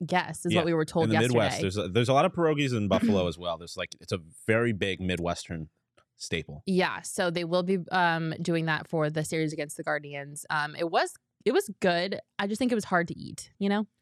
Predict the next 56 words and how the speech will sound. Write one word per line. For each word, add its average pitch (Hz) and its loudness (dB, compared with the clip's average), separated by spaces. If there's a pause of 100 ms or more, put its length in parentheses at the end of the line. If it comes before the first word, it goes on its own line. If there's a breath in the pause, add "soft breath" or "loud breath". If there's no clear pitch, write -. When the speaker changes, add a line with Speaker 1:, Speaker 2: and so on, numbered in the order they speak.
(160)
Speaker 2:
Yeah, 127 2
yeah. 127 2
Speaker 1:
Like, - 2
there's 160 6
Speaker 2:
I, 175 4
Speaker 1:
a - 6
Speaker 2:
I 196 6
Speaker 1:
lot 214 4
Speaker 2:
think, 233 0
Speaker 1:
going 190 0
on, 160 0
Speaker 2:
I 170 8
Speaker 1:
a - 2
hot 175 4
Speaker 2:
think 226 0
in 170 6
Speaker 1:
dog 170 4
and - -
a 175 4
Speaker 2:
theory 180 6
you 160 2
Speaker 1:
pierogi. 156 4
Speaker 2:
need 156 4
to 156 2
eat 131 0
the 139 2
pierogi, 127 0 (1300)
like, 127 4
take 147 2
the 151 0
pierogies 127 4
off 95 2 (340)
and 104 0
then 104 0
eat 101 -2
the 92 0
hot 90 0
dog. 80 -6
'Cause 110 -2
the 151 4
hot 214 4
dog 349 2
was 160 0
still 165 2
good. 131 2
It - 0
had, 123 0
like, 139 0
brown 107 0
mustard 98 -2
on 117 0
it 127 -4
and 120 -12
stuff. 139 -2
It 98 -10
was 101 -6